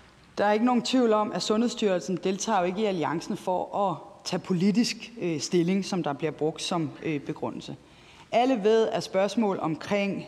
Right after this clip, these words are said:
øh, i hvilken graviditetsuge, at abortgrænsen skal ligge, det er et vigtigt, men også komplekst, øh, spørgsmål, og der har vi behov for at stå på et solidt, øh, oplysningsgrundlag.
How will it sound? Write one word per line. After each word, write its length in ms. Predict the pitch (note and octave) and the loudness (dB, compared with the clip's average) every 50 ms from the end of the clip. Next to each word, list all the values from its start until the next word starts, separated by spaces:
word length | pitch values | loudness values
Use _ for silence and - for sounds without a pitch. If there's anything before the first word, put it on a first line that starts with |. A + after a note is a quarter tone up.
| - - | -10 -6
øh, 260 | - F3 E3 D#3 D3+ - | -2 -2 0 0 0 -2
i 60 | - F3+ | -2 0
hvilken 460 | D3+ F#3+ G3 G3 F#3+ A3 G#3 F#3 - | 2 2 2 2 2 0 -2 -2 -2
graviditetsuge, 960 | - E3 D3+ D3 C#3+ D3 - - A3 G#3+ G#3 - - G3 F3+ F3 F3 E3+ - | -4 -4 -4 -4 -4 -4 -2 0 0 0 -2 -4 -4 -2 -2 -2 -2 -4 -4
at 200 | - D3 D3 C#3 - | -4 -4 -4 -4 -6
abortgrænsen 760 | - C#3+ - E3 F3 G3 F#3 - - E3+ D#3+ D3+ - D#3+ D3 | -8 -2 0 2 2 0 0 -2 -2 -2 -2 -2 -4 -6 -6
skal 200 | - - - C#3+ | -6 -6 -6 -4
ligge, 340 | C#3 C#3+ D#3+ E3+ F#3 F3 G#3 | -2 0 0 0 0 0 -2
det 320 | F3 - G#3 G3+ E3+ D#3+ | 0 0 2 2 2 2
er 240 | E3 F3 F3+ F#3+ F#3 - - | 2 2 2 2 0 -2 -4
et 120 | D#3+ D#3 C3+ C3+ C#3+ | -6 -6 -6 -4 0
vigtigt, 400 | C#3+ G3+ A3 G#3+ - A#3 A3+ A3+ | 2 2 2 2 0 -4 -4 -2
men 160 | F3+ D#3+ E3 | -2 -2 -2
også 280 | C#3 D3 D#3 E3+ E3 - | 0 0 -2 -2 -4 -6
komplekst, 680 | - - E3 D3+ C#3 - F3 F3+ F#3 - - - - - - - | -6 -6 -4 -4 -4 -2 -2 -4 -2 -4 -8 -16 -16 -14 -10 -8
øh, 160 | D#3+ C#3+ C#3+ | -6 -6 -6
spørgsmål, 520 | - - - D#3+ F3 E3+ G#3+ G#3 F#3 - - - - - - - - | -6 -4 -2 -2 -2 0 -2 -2 -2 -2 -6 -10 -18 -18 -16 -6 -2
og 100 | - G#3+ | 0 2
der 60 | A3 | 2
har 240 | G3 F3 G#3 G#3 G3+ | 2 2 2 2 2
vi 80 | G3 F#3+ | 0 0
behov 360 | - F3 D3+ D3+ D#3 F3+ F#3 | 0 0 0 0 0 0 0
for 160 | - F#3+ F3+ | 0 -2 -2
at 60 | E3+ | -2
stå 240 | - - F#3 F3+ F3+ | -2 0 0 0 0
på 320 | F3 - - G3 F#3 - - | 0 -2 -2 -2 -2 -2 -2
et 160 | - F3+ E3+ | -4 -6 -6
solidt, 520 | - - - E3+ D3+ E3+ E3+ - - - - - | -6 -6 -4 -2 -2 -2 -2 -4 -8 -12 -8 -6
øh, 160 | F3 E3 D3+ - - | -4 -4 -4 -6 -8
oplysningsgrundlag. 920 | C#3 C3 - - D3+ C#3+ - D3 D3 C#3+ - - - A2+ B2+ B2+ - - - | -10 -10 -8 -8 -8 -6 -4 -4 -6 -6 -6 -8 -8 -8 -6 -8 -8 -10 -12